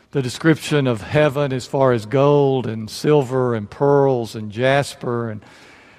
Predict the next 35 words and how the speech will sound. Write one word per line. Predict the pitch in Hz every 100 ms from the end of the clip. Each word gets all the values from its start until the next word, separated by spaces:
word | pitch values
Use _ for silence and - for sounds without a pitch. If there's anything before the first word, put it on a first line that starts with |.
| _ -
'Cause | 165 156
I | 185
don't | 196 147
know, | 113 117
th-, | 151 143 - - 151 -
those, | 180 233
I, | 226
I, | 202 214 226 - 214
I |
know | 233
those | 214 160
are | 165
meaningful | 156 175 170 156 131
to |
some | 120 156 160
people, | 160 151 147 131
but | 143
to | -
me, | 160 196
they | 180
kinda | 147 160 143
leave | 139 139
me | 120
flat, | 113 - 123 127 131 -
and | 139
I |
think, | 120 131 120
"Okay." | 127 - 127 123 120 110 _ _ _ _ _ _ _ _ _ _ _ -
But | 147
where | 165
my | 190 233 277
ears | 214 170 151
really | 147 135
pick | 131 131 123
up | 113 113